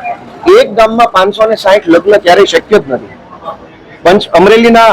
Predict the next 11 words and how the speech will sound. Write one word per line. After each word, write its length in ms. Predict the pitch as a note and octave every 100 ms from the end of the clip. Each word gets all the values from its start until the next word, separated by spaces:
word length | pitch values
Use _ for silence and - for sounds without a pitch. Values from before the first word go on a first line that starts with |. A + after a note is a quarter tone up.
| B2+
હામાપર 380 | C#3 G3+ G#3+ A3+
ગામમાં 380 | G3+ G3+ G#3 -
તેરસો 340 | G3+ G#3 A#3
ને 100 | A3+
એકતાલીસ 480 | G3 - G#3+ A3 -
લગ્નની 380 | - G3 G3 D#3
નોંધણી 280 | D#3 F3 D#3
કરવામાં 300 | D3 C3 A#2+
આવી 140 | G#2+ G2+ - - - -
તલાટી 340 | E3 F#3 F3 D3+
દ્વારા. 240 | A#2+ G#2